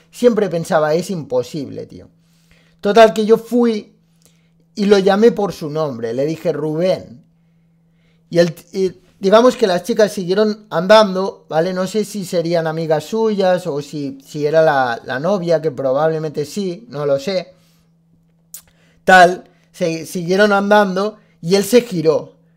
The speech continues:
Se giró bastante serio y se acercó bastante lento, ¿vale? Se acercó lento ahí. Y le digo, y ya cuando lo tengo cerca, que digo, "Vale, es él", digo, "No me lo puedo puto creer, tío.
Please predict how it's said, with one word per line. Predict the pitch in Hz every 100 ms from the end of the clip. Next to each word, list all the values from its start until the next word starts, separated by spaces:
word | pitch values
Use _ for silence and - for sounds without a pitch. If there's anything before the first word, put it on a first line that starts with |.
| _ _
Se | - 175
giró | 175 185 196
bastante | 196 196 226 214 185
serio | 180 220 190 165 180 180
y |
se | -
acercó | 147 160 147 180 185 180 -
bastante | 143 - 196 170
lento, | 151 143 117 117 120
¿vale? | 143 151 131 -
Se | 135
acercó | 135 135 139 160
lento | 175 208 190 190
ahí. | 165 196 220 - _ _ _ _ _ _ _
Y | - 220
le | 233
digo, | 220 190 180 165 156
y | 170
ya | 175 185
cuando | 190 180
lo | 170
tengo | 180 185
cerca, | 185 208 208 196 196
que | 175 143
digo, | 127 127
"Vale, | 147 131 143
es | 170
él", | 165 170 196 - _ _ _ _ 175
digo, | 175 165
"No | 185
me | 185
lo | 175
puedo | 185 190 170
puto | 175 175 160
creer, | 147 131 139 151 120 -
tío. | - 113 110